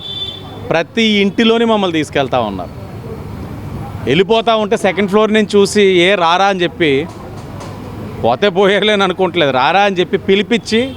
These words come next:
తీసుకెళ్ళి కూర్చోపెట్టి, "బీజేపీతో కలిసేరు కాబట్టి తప్పకుండా మీ ఓటు, మా ఓటు మీకే" అని చెప్పి చెప్పడం. అలాగే తెలుగుదేశం, జనసేన పార్టీ కలయికని కొంతమంది ఆహ్వా-, స్వాగతిస్తూ ఉన్నారు. ఏదేమైనా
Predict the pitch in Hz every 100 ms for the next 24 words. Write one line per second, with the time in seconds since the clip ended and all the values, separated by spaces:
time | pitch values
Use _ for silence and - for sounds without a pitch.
0 | - 180 190 - 214 208 190 180 185 165
1 | 165 190 196 - - - - - - -
2 | - - 107 113 185 214 220 220 - 208
3 | 220 196 175 170 196 175 156 139 135 175
4 | 147 147 - 165 160 160 185 196 170 151
5 | 139 143 139 101 - - - - 135 143
6 | 147 156 147 147 160 151 139 120 - 139
7 | - - - - - - - - 127 160
8 | 165 196 - - - - - - - 127
9 | 160 170 185 - - 147 165 180 175 -
10 | 175 147 143 143 151 147 143 131 - 127
11 | 127 123 135 139 131 127 123 127 123 117
12 | - 127 123 92 120 123 135 131 131 123
13 | 135 139 131 175 190 185 170 170 175